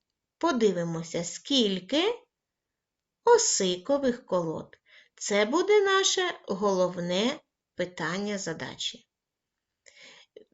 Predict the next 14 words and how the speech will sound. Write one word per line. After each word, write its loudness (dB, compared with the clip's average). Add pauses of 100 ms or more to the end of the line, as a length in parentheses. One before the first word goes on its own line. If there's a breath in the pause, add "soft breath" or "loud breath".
Від -2
букви 6
О 4
відступаємо 2
клітиночку 0
вниз 2
і 4
запишемо 4
числові 0
дані. 0 (680 loud breath)
Ми 4
знаємо 2
число -2
вісім, -2